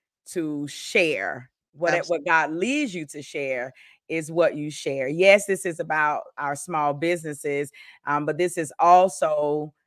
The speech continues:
Speaker 1: the place, again, where we share stories to inspire
Speaker 2: Absolutely.
Speaker 1: stories, 'cause there are people watching you right now who,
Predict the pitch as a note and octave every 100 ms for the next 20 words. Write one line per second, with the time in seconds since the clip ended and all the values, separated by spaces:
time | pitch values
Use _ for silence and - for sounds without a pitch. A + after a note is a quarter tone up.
0 | _ C#3+ F3 E3 - - A3 D3+ C#3+ -
1 | E3+ E3+ F3 F3 D3+ D3+ D3+ D3 E3+ D#3+
2 | - F3+ F3 E3+ - D#3+ D#3 D3+ D3+ -
3 | D#3+ C#3+ C#3+ - - F3+ F3+ C#3 E2+ E2
4 | G#2 _ _ _ _ _ - C#3+ D#3+ C#3+
5 | C3+ C3+ - D#3+ D#3+ E3 D3+ - G3 -
6 | D3 C#3+ D3+ F3 - D3+ D3 D3 D3 C#3+
7 | A#2 D#3+ E3+ D3+ C#3 C3+ - _ _ _
8 | F#3+ F3+ E3+